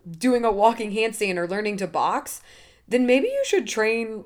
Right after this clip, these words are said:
like that instead of just, like, sit here and wanna be able to do those things, but refusing to alter your training to get good at 'em, right?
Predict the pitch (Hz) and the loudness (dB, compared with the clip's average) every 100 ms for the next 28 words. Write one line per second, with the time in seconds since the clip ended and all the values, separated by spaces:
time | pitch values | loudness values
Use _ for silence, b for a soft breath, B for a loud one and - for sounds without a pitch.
0 | - 202 185 190 185 - - 196 180 - | -4 -4 0 2 2 -2 -4 -4 -2 0
1 | 190 190 175 185 185 175 - 190 185 185 | 0 0 -2 -4 -2 -4 -2 -2 0 0
2 | 180 180 180 180 170 165 165 202 185 165 | 0 -2 -2 -2 -2 -6 -8 -4 -2 -2
3 | - 170 165 180 185 185 202 202 196 185 | -2 -4 0 0 2 -2 -4 -4 -4 -2
4 | - 196 190 190 180 180 190 185 180 170 | 2 2 4 4 4 2 -2 -4 -4 -6
5 | 165 190 170 170 180 180 170 147 143 170 | -8 -6 -4 -2 2 2 2 -4 -4 -4
6 | 196 | -4